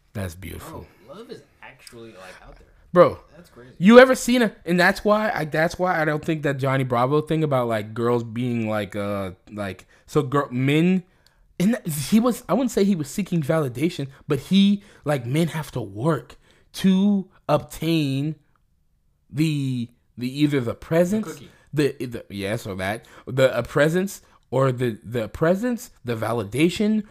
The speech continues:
Speaker 1: the attention, the something of whatever that only women can give, right? Or the physical intimacy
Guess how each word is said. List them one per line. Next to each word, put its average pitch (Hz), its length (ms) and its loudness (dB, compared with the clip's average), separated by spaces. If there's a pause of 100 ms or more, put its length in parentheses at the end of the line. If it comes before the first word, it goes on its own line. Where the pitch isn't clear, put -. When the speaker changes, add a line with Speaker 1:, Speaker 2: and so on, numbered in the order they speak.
(140)
Speaker 1:
the 120 140 -2
attention, 202 640 -2 (200)
the 135 480 0
something 160 560 0
of 117 320 -4
whatever 127 520 6
that 131 280 -2
only 151 240 2
women 143 320 0
can 113 260 -6
give, 107 380 -8 (240)
right? 127 340 0 (280)
Or 131 200 2
the 147 100 -2
physical 156 380 0
intimacy 127 580 -4